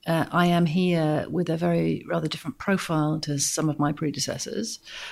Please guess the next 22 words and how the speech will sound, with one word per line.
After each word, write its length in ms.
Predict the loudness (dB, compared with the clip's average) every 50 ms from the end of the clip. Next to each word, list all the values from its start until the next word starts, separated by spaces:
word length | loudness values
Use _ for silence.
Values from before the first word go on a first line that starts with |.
| -16 -16 _ -2
uh, 420 | 0 0 2 2 2 2 0 0 0
that 140 | 0 2 4
I 160 | 4 4 4
have, 460 | 4 2 2 2 2 0 -2 -4 -6
uh, 420 | -2 0 0 2 2 0 0 0 -2
a 100 | -4 0
background 520 | 2 2 2 2 0 -2 0 0 0 0 0
in, 320 | 0 0 0 0 0 -2 -4
um, 320 | -4 -2 0 0 0 0 0
you 80 | 0
know, 120 | 0 0 -2
I've 180 | -2 -2 0
worked 340 | 0 0 0 0 -4 -6 -4
in, 240 | -2 -2 -2 -2 -4
in 160 | -2 0 0
the 80 | 0 0
E 120 | -2 -4
U, 400 | -6 -8 -10 -8 -4 -4 -4 -4
so 140 | -4 -6 -4
I 100 | -2 0
understand 580 | 0 0 0 -2 -4 -2 0 0 2 2 0
it, 280 | 0 -2 -4 -6 -8